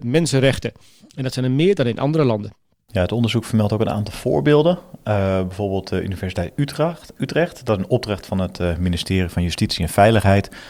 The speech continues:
Speaker 2: eh, de juridische aspecten van besluitnemende algoritmes onder de loep neemt. Eh, een ander voorbeeld, eh, betreft een onderzoek in opdracht van, eh, minister Sander Dekker van, eh, Rechtsbescherming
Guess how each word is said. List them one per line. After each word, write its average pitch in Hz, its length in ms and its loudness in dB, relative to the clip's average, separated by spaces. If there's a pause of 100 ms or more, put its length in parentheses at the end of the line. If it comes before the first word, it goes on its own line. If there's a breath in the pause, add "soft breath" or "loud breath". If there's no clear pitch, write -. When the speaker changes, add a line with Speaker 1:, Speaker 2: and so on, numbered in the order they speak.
(200 loud breath)
Speaker 2:
eh, 90 340 0
de 85 120 -2
juridische 92 460 -2
aspecten - 500 -2
van 85 140 -2
besluitnemende 82 760 0
algoritmes 82 720 -4
onder 82 260 -2
de 78 60 0
loep 92 180 2
neemt. 90 400 -2 (500 loud breath)
Eh, 87 180 -2
een 85 120 0
ander 101 200 0
voorbeeld, 98 500 2
eh, 95 80 2
betreft - 300 -4
een - 80 -8
onderzoek 95 380 -2
in - 120 -6
opdracht - 480 -2
van, 87 220 -2
eh, 85 80 -2
minister 87 340 -2
Sander 82 340 -2
Dekker 92 300 0
van, 82 300 -4
eh, 80 180 -4
Rechtsbescherming 120 800 2